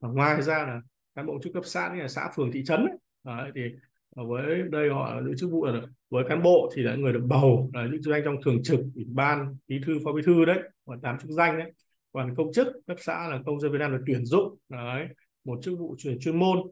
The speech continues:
Đấy, tuyển dụng hiện nay thì công chức cấp xã chỉ là thi tuyển thôi, đấy, chứ không có xét tuyển. Nhưng trường hợp mà tiếp nhận là khác, đúng không ạ? Thế còn chúng ta thấy giữ chức danh chuyên môn, ờ, mà bảy chức vụ, chức danh. Mà riêng trong quy định mới đối với tượng, đối tượng mà trưởng công an, thì cũng có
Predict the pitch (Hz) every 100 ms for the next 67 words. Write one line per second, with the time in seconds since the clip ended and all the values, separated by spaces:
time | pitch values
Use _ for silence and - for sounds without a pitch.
0 | - 120 139 117 131 127 135 147 139 127
1 | 127 - - 151 175 170 170 170 123 110
2 | - 156 151 123 127 156 156 - - 127
3 | 127 131 139 156 151 147 185 185 147 117
4 | - _ - 143 147 139 127 131 127 208
5 | 208 185 147 127 127 185 208 - 127 139
6 | 127 131 143 135 127 139 139 131 127 127
7 | - _ - 156 170 151 147 143 151 160
8 | 170 143 - - 117 120 127 123 120 123
9 | 160 165 151 131 160 160 160 156 - _
10 | _ - 143 131 160 160 156 156 151 160
11 | 143 135 135 190 196 147 147 160 160 180
12 | 139 135 135 165 131 123 131 135 151 160
13 | 156 - - 123 123 127